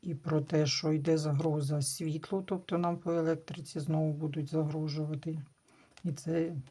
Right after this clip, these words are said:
ну, також іде як маніпуляція. І, і, ну, обмеження. На жаль, я думаю, що будуть обстріли. Будуть обстріли,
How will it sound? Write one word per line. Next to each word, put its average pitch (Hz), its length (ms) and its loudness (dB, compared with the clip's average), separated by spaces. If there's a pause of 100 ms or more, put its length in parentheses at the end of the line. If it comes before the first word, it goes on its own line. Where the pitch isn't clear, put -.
ну, 175 200 2
також 147 380 -4
іде 156 180 0
як 151 240 0
маніпуляція. 156 920 0 (2000)
І, 156 360 0 (420)
і, 160 640 2
ну, 175 120 0
обмеження. 151 840 2 (880)
На 160 160 4
жаль, 160 200 2
я 160 140 4
думаю, 160 340 2
що - 200 0 (100)
будуть 156 340 0
обстріли. 147 540 0 (1500)
Будуть 147 440 -2
обстріли, 151 680 -2